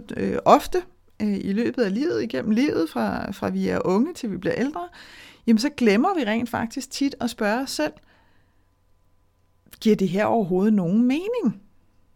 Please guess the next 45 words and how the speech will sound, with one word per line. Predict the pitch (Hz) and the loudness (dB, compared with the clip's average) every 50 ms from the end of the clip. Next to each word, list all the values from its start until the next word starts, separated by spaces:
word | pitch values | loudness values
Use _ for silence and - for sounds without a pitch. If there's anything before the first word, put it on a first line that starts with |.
| _ _ _ _ _ _ _ _ _ _ - | _ _ _ _ _ _ _ _ _ _ -4
at | 240 233 233 | -4 -4 -2
købe? | - 226 202 170 151 147 147 - 156 160 - - | 0 0 0 0 0 -2 -4 -6 -6 -6 -6 -6
Altså, | 175 170 - 220 | -6 -4 -4 -2
er | 202 - 185 | -2 -2 0
der | 185 196 | 0 0
overhovedet | 196 196 190 208 220 254 277 262 | 0 0 0 2 2 2 2 2
noget, | 240 214 202 208 233 247 - | 2 2 2 2 2 0 0
som, | - 220 190 180 170 165 - - - - - - - - _ _ | -2 -2 -2 -2 -4 -6 -10 -16 -20 -20 -20 -20 -20 -20 _ _
som | - - 214 220 | -2 0 2 4
betyder | 226 302 302 - - 415 392 349 - 359 330 | 4 4 2 4 4 4 4 6 6 4 6
noget | 285 214 160 135 69 - - 165 - _ _ _ _ _ - | 6 4 4 2 2 0 -2 -6 -10 _ _ _ _ _ -20
for | - - - 147 95 | -10 -4 -2 0 0
mig?" | - 69 73 - - _ _ _ _ _ _ _ _ _ _ _ _ _ _ _ - - - | 0 0 -2 -4 -8 _ _ _ _ _ _ _ _ _ _ _ _ _ _ _ -18 -6 -2
Og | 220 208 | 0 6
så | - 277 | 8 8
er | 233 220 | 10 8
det | 208 220 | 8 6
lige | 214 226 220 | 2 2 0
pludselig, | - 208 202 196 - 196 | 0 -2 -2 -2 -4 -4
vi | 190 185 | -4 -2
sidder | - - 190 - - | 0 0 0 0 -2
der | 185 180 175 - - 185 | 0 0 -2 -2 -2 -2
med, | 185 175 170 - 156 165 - - - - - - - - - _ - | -4 -4 -4 -4 -6 -8 -8 -12 -18 -20 -20 -20 -20 -20 -16 _ -2
med | - 190 175 | 0 2 2
hus | 208 202 - - 185 - | 2 0 0 -2 -4 -4
og | - 185 | -4 -4
to | - - 220 170 | -2 0 0 0
biler, | - - 190 165 - - - 190 | 0 -2 -2 -4 -2 -2 0 0
og | 185 175 170 | 0 0 0
måske | 170 175 - - - 185 - | -2 -2 -2 -2 -2 -2 -2
også | - - - 202 | -2 -2 -2 -4
et | |
sommerhus, | - - 175 151 165 180 190 180 185 - - - | -2 -2 -2 -2 -2 -2 0 -2 -2 -2 -4 -8
og | 190 165 | -8 -6
så | - 185 | -6 -6
videre, | 170 175 170 | -6 -4 -6
og | 175 | -6
så | 165 - 180 | -6 -6 -6
videre, | 170 165 175 185 185 | -4 -4 -2 -2 -2
og | - 170 | -2 -2
ikke | 180 - - 180 | -2 -2 -2 -2
rigtig | 175 175 - 202 185 | -2 -2 -4 -8 -4
sådan | - 196 185 175 | -2 -2 -2 -2
kan, | - - 180 165 156 156 - - - - - - - - - - - - - - - _ - | -2 -4 -4 -4 -4 -6 -10 -14 -20 -20 -20 -20 -20 -20 -20 -20 -20 -20 -20 -20 -20 _ -4
kan | - 214 | -2 0